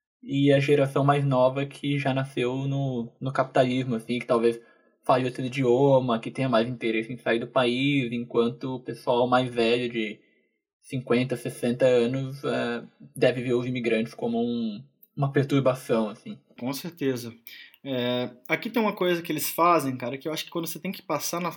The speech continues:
Speaker 2: ir pra faculdade, quando você passa pra, na prova da faculdade,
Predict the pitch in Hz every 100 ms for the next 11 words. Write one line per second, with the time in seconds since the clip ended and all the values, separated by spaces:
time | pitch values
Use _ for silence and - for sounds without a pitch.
0 | 139 180 170 147 - 131 139 147 120 110
1 | 110 _ - 120 - 120 143 - - 117
2 | 107 - 113 113 127 117 117 - 123 135
3 | 135 113